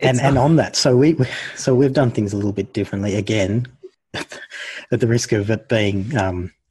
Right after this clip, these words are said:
Speaker 1: a bit non-traditional, but we don't use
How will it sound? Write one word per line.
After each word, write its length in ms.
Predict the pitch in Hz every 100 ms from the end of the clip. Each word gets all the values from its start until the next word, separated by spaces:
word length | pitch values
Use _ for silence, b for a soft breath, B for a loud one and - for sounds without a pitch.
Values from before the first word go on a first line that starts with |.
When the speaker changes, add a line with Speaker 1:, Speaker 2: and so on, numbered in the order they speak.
| -
Speaker 1:
a 40 |
bit 180 | 98 104
non-traditional, 800 | 104 92 - 98 120 127 104 87
but 280 | 104 - _ _ -
we 220 | 113 123
don't 300 | 180 214 196
use 640 | 104 107 107 104 101 -